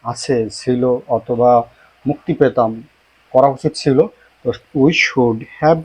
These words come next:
left earlier to avoid traffic jam মানে হলো আমাদের আরও আগে বের হয়ে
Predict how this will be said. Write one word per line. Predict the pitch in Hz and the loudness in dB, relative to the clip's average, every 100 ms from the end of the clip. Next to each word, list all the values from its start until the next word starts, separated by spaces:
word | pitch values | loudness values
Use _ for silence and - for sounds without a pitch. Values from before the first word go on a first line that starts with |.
| 175 | -4
left | 120 117 117 _ - 127 | 0 0 -2 _ -2 0
earlier | 127 143 160 190 - | 2 4 2 0 -10
to | - 117 110 | -4 0 0
avoid | 110 131 175 - _ | 2 0 0 -4 _
traffic | - 117 - 135 113 101 | -2 -2 -2 -8 -6 -6
jam | 113 165 - _ _ _ _ _ | -6 -6 -14 _ _ _ _ _
মানে | 117 147 | 0 2
হলো | 165 120 131 - _ _ | 2 2 0 -4 _ _
আমাদের | 117 131 135 160 | -2 0 4 2
আরও | - 127 131 151 | 2 0 2 4
আগে | 156 175 180 | 4 2 -4
বের | 127 127 127 | 0 0 2
হয়ে | 156 160 120 | 2 4 2